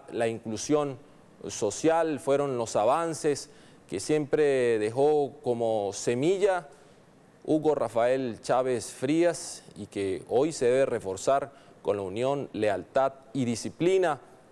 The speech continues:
de todos los venezolanos. Así lo ha manifestado Nicolás, eh, Maduro. Amigos, recordamos, como habíamos mencionado, él fue juramentado ante la Asamblea Nacional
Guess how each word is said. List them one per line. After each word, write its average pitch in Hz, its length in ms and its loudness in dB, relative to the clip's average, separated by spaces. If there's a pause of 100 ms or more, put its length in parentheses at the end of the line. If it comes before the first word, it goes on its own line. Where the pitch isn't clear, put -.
(520)
de 104 160 0
todos 135 280 2
los 117 220 0
venezolanos. 120 800 0
Así 151 400 0
lo 131 180 4
ha 135 80 2
manifestado 170 1040 -2 (440)
Nicolás, 117 760 0
eh, 110 340 -6
Maduro. 98 340 0
Amigos, 151 440 0
recordamos, 147 960 0
como 113 320 -2
habíamos 139 360 0
mencionado, 120 640 -2
él 117 40 0
fue 135 160 0
juramentado 135 640 0
ante 123 220 -4
la 110 60 0
Asamblea 123 460 0
Nacional 131 580 -2